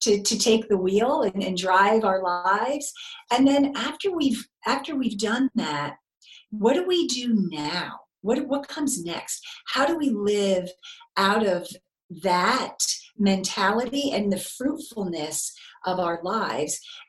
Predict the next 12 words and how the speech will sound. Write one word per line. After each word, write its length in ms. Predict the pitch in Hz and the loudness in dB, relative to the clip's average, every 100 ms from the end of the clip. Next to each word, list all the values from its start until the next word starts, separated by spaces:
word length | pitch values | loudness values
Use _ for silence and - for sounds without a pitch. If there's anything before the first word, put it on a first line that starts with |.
| - | 0
And 220 | 226 220 | 2 2
in 180 | 226 233 | 4 2
Philippians, 1040 | 220 226 226 311 - 294 233 190 180 180 - | 4 0 0 0 -2 -2 0 0 -2 -4 -2
it, 180 | 208 202 | -2 0
it 260 | 208 - - | 0 -2 -8
tells 400 | 247 247 254 247 | -4 0 0 0
us, 240 | 190 190 - - | 0 -2 -6 -6
you 120 | - 208 | 0 2
know, 140 | 196 | 2
Paul 300 | 196 233 269 | 0 -2 0
says 380 | 269 233 214 202 | 0 2 0 0
there 360 | 196 190 190 | 0 0 0